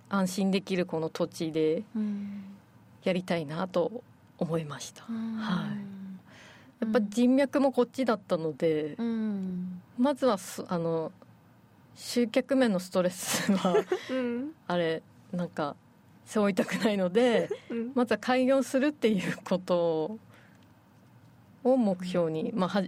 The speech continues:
Speaker 1: 始めた気がします。
Speaker 2: うん。
Speaker 1: 初めは。
Speaker 2: はあ、
Speaker 1: はい。
Speaker 2: そうでしたか。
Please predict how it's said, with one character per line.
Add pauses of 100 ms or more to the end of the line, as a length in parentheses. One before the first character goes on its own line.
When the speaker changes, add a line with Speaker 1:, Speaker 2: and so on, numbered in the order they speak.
(140)
Speaker 1:
始
め
た
気
が
し
ま
す。
Speaker 2:
う
ん。
Speaker 1:
初
め
は。 (240)
Speaker 2:
は
あ、
Speaker 1:
は
い。
Speaker 2:
そ (100)
う
で
し
た
か。